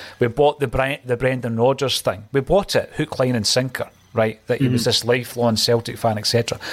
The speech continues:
Speaker 1: Ange just
Speaker 2: Yeah.
Speaker 1: never said that, but he is
Speaker 2: No.
Speaker 1: se-, he is selling us a vision, and we're buying it, aren't we?
Speaker 2: Yeah, I mean, it's, it's, it's a mixture of two things for me. One, it is footballing intelligence, and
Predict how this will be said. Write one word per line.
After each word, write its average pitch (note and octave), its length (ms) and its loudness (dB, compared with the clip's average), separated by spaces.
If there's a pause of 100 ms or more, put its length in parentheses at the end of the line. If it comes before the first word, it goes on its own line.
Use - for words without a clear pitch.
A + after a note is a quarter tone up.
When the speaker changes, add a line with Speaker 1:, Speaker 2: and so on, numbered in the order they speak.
(240)
Speaker 1:
Ange A#3+ 260 -2
just A#3+ 100 -4
Speaker 2:
Yeah. G#3+ 60 -2
Speaker 1:
never A#2 140 -2
said F#2+ 360 0
that, - 280 0 (640)
but C#3 140 0
he B2 60 -4
is G3 120 2 (160)
Speaker 2:
No. F#3+ 100 4
Speaker 1:
se-, - 60 -4
he C#3 120 0
is F#3+ 140 2
selling D3+ 300 2
us B2+ 100 -2
a G#2 60 -2
vision, D#3 340 2
and A2 100 -2
we're A2 60 0
buying F3+ 320 0
it, A#2 80 -2
aren't C4+ 160 -6
we? G3 80 -4 (1000)
Speaker 2:
Yeah, A#3+ 220 4
I F3 80 0
mean, F#3+ 320 0
it's, - 460 0
it's, - 440 0
it's - 300 -2
a E3 80 2
mixture F#3 420 0
of C#3+ 120 -6
two F3 180 4
things D3 380 0
for C#3+ 80 0
me. B2+ 240 0
One, F3 500 2
it D3+ 160 0
is C3+ 320 0 (100)
footballing D3+ 520 0
intelligence, B2 880 0
and C#3 440 0